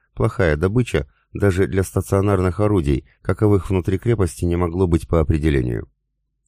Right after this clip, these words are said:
«Командир, ремпост развернут. Дриол, как там медики?»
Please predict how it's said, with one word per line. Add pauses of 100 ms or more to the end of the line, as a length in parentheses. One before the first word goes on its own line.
(100)
«Командир, (240)
ремпост
развернут. (580)
Дриол,
как
там
медики?»